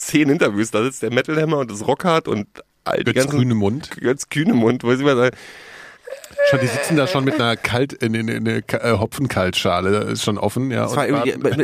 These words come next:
Speaker 1: mit, wirklich mit
Speaker 2: Ja.
Speaker 1: Abstand, also ist bei mir einer der Top drei der, der dürfsten <laughs> Menschen, mit denen ich je Zeit verbringen durfte.
Speaker 2: Ja.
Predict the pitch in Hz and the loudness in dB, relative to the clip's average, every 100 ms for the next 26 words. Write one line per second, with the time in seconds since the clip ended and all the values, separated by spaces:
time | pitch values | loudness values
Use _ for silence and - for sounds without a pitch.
0 | - 151 170 175 - 160 160 - 151 - | -2 -2 -2 -4 -10 -6 -2 0 0 -2
1 | - 147 151 - - 117 123 - 120 131 | 0 2 2 -4 -2 0 0 -2 -2 0
2 | 135 139 - 127 123 117 - 135 - 120 | 2 2 2 2 2 0 -4 -4 -4 0
3 | 139 143 123 113 113 _ - - - - | 0 2 2 4 2 _ -12 -10 -10 -12
4 | - - - 117 120 113 - - 120 _ | -14 -8 0 2 4 2 -2 -16 -20 _
5 | _ _ _ _ 147 151 - - - 180 | _ _ _ _ 2 2 2 -2 2 2
6 | - 139 143 - 117 110 113 113 110 120 | 2 2 2 2 2 2 0 -2 -4 -6
7 | - 98 101 87 87 85 90 - 87 - | -4 -2 -2 -4 -4 -4 -4 -4 -6 -8
8 | _ - _ 101 | _ -20 _ -4